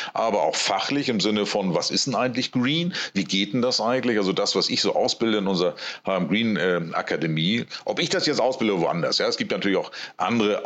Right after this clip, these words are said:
Ausbildungen dafür, aber du brauchst Leute, die können und wollen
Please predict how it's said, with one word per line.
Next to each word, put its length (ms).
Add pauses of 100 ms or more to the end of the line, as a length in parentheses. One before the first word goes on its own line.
Ausbildungen 400
dafür, 420
aber 140
du 80
brauchst 300
Leute, 440
die 360
können 400
und 260
wollen 400